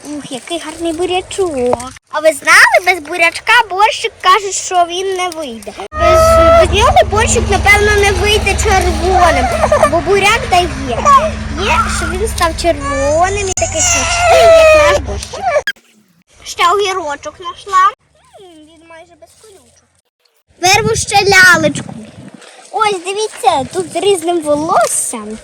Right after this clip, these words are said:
Ця така, ця така, ця така, ця така. І оця от теж. Мгм. Тра-, такі бордові. Коричневе, як в мене. В мене каштанове. А ви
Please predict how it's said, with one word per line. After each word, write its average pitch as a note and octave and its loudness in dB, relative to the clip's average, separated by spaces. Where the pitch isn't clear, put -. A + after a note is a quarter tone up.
Ця D#4+ 0
така, F4 -2
ця C4+ -4
така, D#4+ 2
ця C4+ 0
така, D#4+ 4
ця D4+ -4
така. A#4 2
І C5+ -8
оця C#4+ 2
от - -8
теж. C4 -4
Мгм. C#4 -4
Тра-, C#4+ -6
такі D#4 -2
бордові. C4+ -2
Коричневе, A3+ -4
як F#4+ -4
в G#4 -16
мене. G4 -2
В - -14
мене C5+ -6
каштанове. F#5 -4
А F4 -2
ви F#4 -4